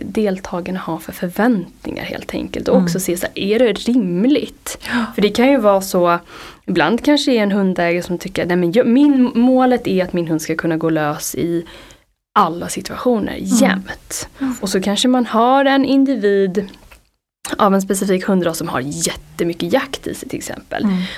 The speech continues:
Speaker 1: Ja, men då kanske det målet är väldigt svårt.
Speaker 2: Mm. Och särskilt om man själv då inte är beredd att lägga väldigt mycket träning.
Speaker 1: Nej. Ja,
Speaker 2: Mm.
Speaker 1: men precis. Eh, så det där är en bra grej och det tänker jag att ni som lyssnar nu, <laughs>
Speaker 2: Mm.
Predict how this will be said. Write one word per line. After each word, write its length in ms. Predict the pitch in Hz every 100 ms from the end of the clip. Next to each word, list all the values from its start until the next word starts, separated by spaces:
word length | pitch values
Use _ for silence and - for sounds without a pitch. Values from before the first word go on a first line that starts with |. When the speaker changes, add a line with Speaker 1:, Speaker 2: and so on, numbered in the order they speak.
| - -
Speaker 1:
Ja, 60 |
men 80 | 254
då 80 | 226
kanske 240 | 214 220
det 140 | 240 220
målet 360 | 202 185 175
är 60 | 165
väldigt 420 | 170 220 180 -
svårt. 560 | - - - - - -
Speaker 2:
Mm. 300 | 240 208 214 - -
Och 100 | 233
särskilt 380 | - 208 - 202
om 60 |
man 120 | 220 226
själv 300 | - 220 233
då 120 | 190
inte 200 | 185 185
är 20 | 180
beredd 260 | 180 170 175
att 60 |
lägga 220 | 175 170
väldigt 520 | 170 165 190 180 170 -
mycket 200 | 175 180
träning. 560 | 202 190 190 220 196 -
Speaker 1:
Nej. 360 | 214 - - - -
Ja, 60 | -
Speaker 2:
Mm. 120 | 240
Speaker 1:
men 160 | 254 254
precis. 560 | 247 247 - - - - - - - - -
Eh, 240 | 220 208
så 140 | -
det 100 | 254
där 160 | 311 359
är 60 | 262
en 140 | 208
bra 220 | 190 180
grej 280 | 180 233 233
och 60 | 208
det 80 | 254
tänker 360 | 269 220 202
jag 160 | 190 180 185 - - -
att 20 | 208
ni 140 | 202
som 180 | 196 196
lyssnar 480 | 202 220 - - 277
nu, 300 | 208 - 311 -
<laughs> 120 | -
Speaker 2:
Mm. 500 | 269 269 254 254 311